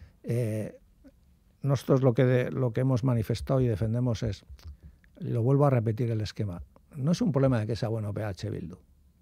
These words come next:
¿Es bueno o es malo para el país? O sea, ¿qué es mejor? ¿Que,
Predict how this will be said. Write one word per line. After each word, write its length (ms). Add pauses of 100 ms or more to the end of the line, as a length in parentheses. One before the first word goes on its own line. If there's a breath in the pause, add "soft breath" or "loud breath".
(120)
¿Es 220
bueno 240
o 140
es 100
malo 260
para 220
el 100
país? 320
O 40
sea, 160
¿qué 160
es 120
mejor? 320 (140)
¿Que, 380